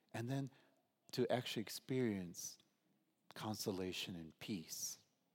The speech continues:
However, each of us could do something. And this was important that a professor of mine pointed out to us. Each of us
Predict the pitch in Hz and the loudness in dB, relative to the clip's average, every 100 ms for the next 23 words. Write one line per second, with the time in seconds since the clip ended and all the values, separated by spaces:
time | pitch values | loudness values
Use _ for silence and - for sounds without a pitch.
0 | _ _ _ _ _ _ _ - 107 95 | _ _ _ _ _ _ _ -2 2 4
1 | 92 92 104 98 - 95 95 - 104 95 | 2 2 2 2 0 0 0 4 2 2
2 | 92 78 80 - _ _ - 127 - 143 | -2 -4 -8 -16 _ _ -8 -6 -2 -2
3 | 120 113 - 101 92 - 76 80 82 95 | 0 0 2 4 4 0 -8 -6 -4 -4
4 | - - - - 113 113 - 98 - 104 | -4 -18 -8 -2 0 0 4 4 4 2
5 | 87 90 82 82 78 - _ _ _ - | 2 0 -2 -4 -8 -18 _ _ _ 0
6 | 110 95 90 82 - - 82 - - - | 4 4 6 4 2 -4 -6 -6 -6 -6
7 | - - _ _ _ _ _ _ _ _ | -6 -12 _ _ _ _ _ _ _ _
8 | _ _ - 127 131 120 117 110 | _ _ -4 -2 2 2 4 4